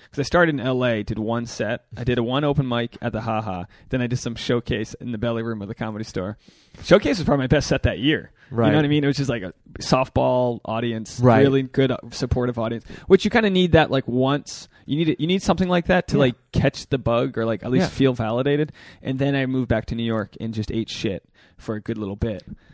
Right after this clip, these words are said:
Speaker 2: Which is, which is, which is good.
Speaker 1: Yeah.
Speaker 2: But you know, you know what's funny is my dad is a very, very hard worker, and he's very, very, um, he's very, very much like, even if you work hard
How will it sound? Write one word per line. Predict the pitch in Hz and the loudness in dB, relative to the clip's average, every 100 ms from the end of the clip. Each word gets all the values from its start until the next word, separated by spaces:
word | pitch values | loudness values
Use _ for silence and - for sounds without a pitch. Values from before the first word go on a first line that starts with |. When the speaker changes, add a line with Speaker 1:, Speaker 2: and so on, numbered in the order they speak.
| - | -4
Speaker 2:
Which | 123 - | -2 0
is, | 123 - | -2 -2
which | 131 - | -4 -2
is, | 123 | -6
which | - 127 147 175 | -6 -6 -4 -4
is | 131 | -2
good. | 131 131 123 | 2 2 4
Speaker 1:
Yeah. | - | 4
Speaker 2:
But | - | 4
you | 139 | 2
know, | 147 - | -2 -2
you | 131 | -2
know | |
what's | 127 - | -4 -4
funny | 123 117 | -4 -2
is | 104 104 | -2 -4
my | 104 | -6
dad | 110 113 101 | -6 -4 -4
is | 98 | -4
a | |
very, | 95 98 | -4 -4
very | 95 95 | -4 -4
hard | 95 98 | -6 -8
worker, | 104 - - 104 - | -12 -14 -12 -12 -10
and | 104 101 | -8 -6
he's | 95 - | -6 -6
very, | 104 101 | -6 -4
very, | 98 98 98 95 | -4 -4 -4 -6
um, | 92 92 90 - - - - | -8 -10 -14 -20 -20 -20 -14
he's | 135 131 | -6 -2
very, | 151 165 | 0 0
very | 147 139 | 0 0
much | 123 113 110 | -2 -4 -4
like, | 104 98 _ _ _ _ _ _ _ - - - | -4 -4 _ _ _ _ _ _ _ -20 -12 0
even | 165 196 | 4 4
if | 175 - | 4 0
you | 160 | 2
work | 131 139 135 | 4 4 4
hard | - 117 117 127 | 0 2 2 0